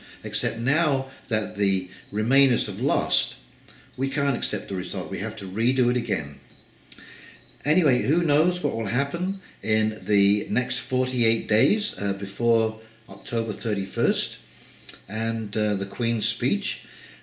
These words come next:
Right now, I, I wouldn't be surprised at anything happening.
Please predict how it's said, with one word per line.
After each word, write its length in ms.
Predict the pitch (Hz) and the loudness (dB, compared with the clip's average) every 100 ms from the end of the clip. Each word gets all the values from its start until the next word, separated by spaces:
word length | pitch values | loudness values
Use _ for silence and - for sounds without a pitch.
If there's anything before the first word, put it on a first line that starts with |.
| - - - - | -16 -12 -12 -4
Right 280 | 139 175 120 | 0 2 2
now, 460 | 131 120 95 98 - - _ _ - 120 | 4 4 4 0 -10 -20 _ _ -12 -2
I, 240 | 135 135 | 0 2
I 80 | 147 | 4
wouldn't 240 | 160 139 127 | 6 6 4
be 40 | |
surprised 460 | - 113 113 113 - | 0 -2 0 0 -2
at 100 | - | -2
anything 360 | 107 90 85 | -2 0 -4
happening. 420 | 78 78 78 71 | -6 -8 -10 -12